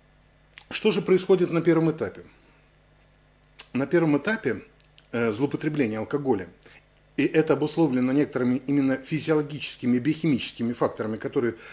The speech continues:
начинают изменяться в человеческом организме, мы начинаем наблюдать,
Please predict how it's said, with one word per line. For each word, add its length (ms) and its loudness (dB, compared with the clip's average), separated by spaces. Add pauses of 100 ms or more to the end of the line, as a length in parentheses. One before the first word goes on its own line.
(200)
начинают 480 0
изменяться 480 0
в 20 -12
человеческом 600 -4
организме, 540 -8 (440)
мы 80 2
начинаем 440 2
наблюдать, 560 -2